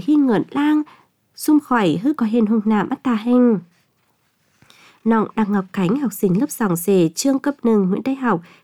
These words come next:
thành phố Yên Bái, tô tiền. Chơ đầy nung lò sửa hy ngẩn lang, khổng phủ nhi mưng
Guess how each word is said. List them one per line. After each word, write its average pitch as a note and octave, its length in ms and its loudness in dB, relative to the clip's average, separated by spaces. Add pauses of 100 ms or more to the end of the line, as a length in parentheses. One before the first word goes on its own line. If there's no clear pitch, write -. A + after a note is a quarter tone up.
thành B3 160 0
phố G#3+ 140 -4
Yên C4+ 160 -2
Bái, F#3+ 180 -2
tô D4+ 200 -2
tiền. G3+ 280 2 (1500)
Chơ D#4+ 480 4 (140)
đầy G#3+ 500 4 (120)
nung B3 360 4 (200)
lò A#3+ 180 2
sửa G#3+ 280 0
hy C#4+ 240 4
ngẩn C#4 340 2
lang, D#4+ 380 2 (380)
khổng G#3+ 340 2
phủ A3 180 2 (120)
nhi C#4 80 2
mưng D4+ 260 4